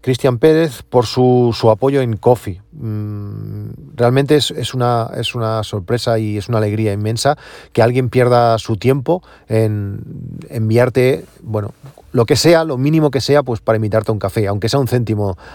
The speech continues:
un céntimo de euro. A mí eso realmente me hace, me hace muchísima, muchísima ilusión. También quería agradecerlos a los usuarios de,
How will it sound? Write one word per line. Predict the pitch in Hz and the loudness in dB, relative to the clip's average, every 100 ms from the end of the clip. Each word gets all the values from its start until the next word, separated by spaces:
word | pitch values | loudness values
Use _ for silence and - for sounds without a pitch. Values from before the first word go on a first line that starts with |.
| - | -6
un | 113 | -2
céntimo | 123 117 110 | 0 2 2
de | 98 | 2
euro. | 98 90 | 0 -2
A | 95 | -2
mí | 107 | -2
eso | 120 117 113 | -2 -2 -2
realmente | 107 107 117 147 - - - | 0 0 0 -2 -2 -20 -2
me | 110 | 0
hace, | 104 120 | 2 0
me | 120 110 | 0 -2
hace | 123 | 0
muchísima, | 117 - - 120 120 131 | -2 -4 -4 0 0 0
muchísima | 113 95 110 123 117 110 104 98 95 98 - | -6 -4 -4 0 2 2 2 0 -4 -10 -8
ilusión. | 107 101 92 117 95 90 _ _ _ _ _ _ _ _ - - - - - - | -6 -6 0 0 0 -8 _ _ _ _ _ _ _ _ -16 -16 -20 -20 -20 0
También | 123 147 | 2 4
quería | 165 170 165 160 143 127 | 4 6 4 2 0 -2
agradecerlos | 120 120 104 151 135 131 123 | -2 -2 0 -2 0 -2 -2
a | - - 113 107 107 | -8 -8 -4 -4 -4
los | 107 | -6
usuarios | 107 - 117 131 110 | -10 -2 0 0 -2
de, | 110 104 | -2 -2